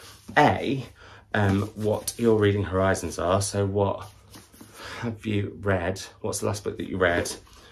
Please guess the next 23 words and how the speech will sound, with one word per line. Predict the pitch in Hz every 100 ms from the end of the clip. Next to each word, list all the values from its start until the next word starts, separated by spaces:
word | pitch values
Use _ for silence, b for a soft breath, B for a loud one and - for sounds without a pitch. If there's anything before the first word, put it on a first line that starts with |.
| B B
What | 104 101 - -
are | 101
you | 95
currently | 98 - 113 104 87
reading? | 87 82 82 82 85 101 101 B B B B
And | 95 87 85
what | - 92 - -
are | 90 87
you | 82 85 85 87
probably | - - 165 95 80 80
gonna | 80 80
read | 80 78
next? | 78 76 - - - - - -
I |
pop | - - -
that | 98 -
probably | - 95 82 80
in | 76
there | 78 78
'cause | -
it's | -
very | - 92 85
important. | 80 80 95 90 - 92 92 -